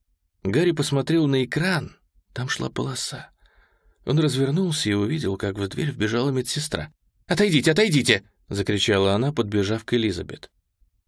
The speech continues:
«Что с ней? Что с ней?» Гарри непонимающе посмотрел на зашедшего за медсестрой врача. «Выйдите из палаты, сэр. Прошу вас. Вы только мешаете». «Я... Подождите, я... Подождите, я,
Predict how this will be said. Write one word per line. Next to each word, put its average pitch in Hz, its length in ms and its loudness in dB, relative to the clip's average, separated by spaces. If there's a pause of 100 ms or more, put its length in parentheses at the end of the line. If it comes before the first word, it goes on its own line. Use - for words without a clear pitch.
(240)
«Что - 300 0
с - 80 0
ней? 104 120 4
Что 156 320 4
с 151 140 2
ней?» 185 320 2 (300)
Гарри 101 320 0
непонимающе 101 720 0
посмотрел 104 520 0
на 110 100 2
зашедшего 104 560 0
за 101 100 -2
медсестрой 98 520 0
врача. 104 400 -2 (880)
«Выйдите 117 480 2
из 104 80 -2
палаты, 101 380 2
сэр. - 280 -8 (180)
Прошу 101 320 -2
вас. - 300 -10
Вы 104 100 0
только 127 240 0
мешаете». 98 560 -2 (800)
«Я... 113 300 0 (160)
Подождите, 101 680 0
я... 117 140 4
Подождите, 123 960 2
я, 151 280 4